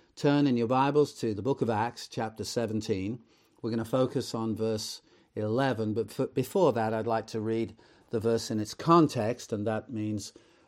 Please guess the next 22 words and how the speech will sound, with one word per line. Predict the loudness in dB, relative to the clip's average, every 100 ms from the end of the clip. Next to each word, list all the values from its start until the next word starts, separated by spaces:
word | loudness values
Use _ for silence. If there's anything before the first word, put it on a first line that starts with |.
| _ -4
reading | -2 0 -2
from | -2 -4
the |
beginning | -2 2 2 2
of | -2 -4
the |
chapter | -10 -4 -4 -4 -6
in | -4 -4
this | -6
case. | -6 -6 -4 -8 -14 _
Acts | -10 -10
chapter | -2 -4 -2
seventeen, | -8 -2 0 0 -2 -2 0
verse | 0 0 -2
one | -4 0 0 -2
reads | -2 0 0 -4 -12 -16 _ _ _
as | -6 -6 -6
follows, | 0 0 2 -2 -6
and | -6 0
ladies | 2 4 2
and | 0
gentlemen, | 2 0 0 -6 -8